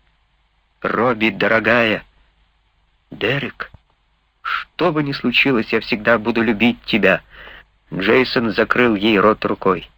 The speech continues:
"Не говори так!" прошептал он. "Я ведь раньше так дурно обращался с тобой, но если мы выберемся живыми из этого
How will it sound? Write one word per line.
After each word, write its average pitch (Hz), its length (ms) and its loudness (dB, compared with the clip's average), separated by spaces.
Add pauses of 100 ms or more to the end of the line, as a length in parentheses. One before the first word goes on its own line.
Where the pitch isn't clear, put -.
(520)
"Не 85 240 -2
говори 110 460 0
так!" 123 460 2 (220)
прошептал 107 540 0
он. 104 180 0 (320)
"Я 117 120 2
ведь 117 260 0
раньше 131 440 2
так 117 360 0
дурно 135 380 2
обращался 123 800 0
с - 100 -4
тобой, 104 460 2 (240)
но 110 80 2
если 123 280 0
мы 127 320 2
выберемся 123 640 2
живыми 180 680 4
из 147 120 -2
этого 147 380 2